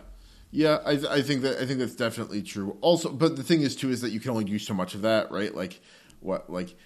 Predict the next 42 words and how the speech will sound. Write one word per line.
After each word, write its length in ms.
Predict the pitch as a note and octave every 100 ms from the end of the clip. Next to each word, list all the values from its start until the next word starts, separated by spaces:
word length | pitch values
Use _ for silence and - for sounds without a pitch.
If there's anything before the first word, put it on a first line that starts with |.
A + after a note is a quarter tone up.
| _ -
if 160 | F3
Zhao 380 | E3 D3 D3 C#3+
took 340 | C#3+ C3+ - -
all, 180 | A#2 -
like, 120 | C3
let's 180 | A#2+ E3
say 140 | E3
Zhao 280 | C3+ C3 B2+
started 260 | A#2+ C3 A2+
with 180 | A2 -
two 160 | B2+
ranks 320 | A2+ A2 G2+
in 40 | G2+
computers, 600 | G2+ F2+ G#2 F#2+ - - _ _ _ _ G2+
and 260 | G#2+ G#2+
he 240 | F#2 G#2+ G2+
had, 420 | G#2+ G#2 F#2 F2+ F#2+ -
uh, 80 |
you 200 | G#2 -
know, 160 | G#2 F#2
and 180 | - G#2+
he 120 | A#2
spent, 480 | G#2+ - A#2 G#2 - - -
what, 260 | F#2+ F2 -
he 120 | G#2+
spent 300 | A2 - A#2+ -
all 200 | B2+ C#3
the 100 | C#3
experience 320 | C#3 C3 A2+
he 100 | A#2
got 220 | G#2+ G2
on 120 | F#2+ F#2
it, 160 | F2+ - _ -
which 200 | G2 G#2
is 340 | F#2+ F2 - _ _ _ _ _ _ -
forty, 320 | - F#2+ D#2
it's 260 | F#2 G#2+ G#2+
a 40 |
sixty 360 | G#2+ C#3+ - B2+
experience, 580 | G2+ - A2 F#2+ F#2 -
right? 260 | G2+ G2+
Like, 280 | - E2 -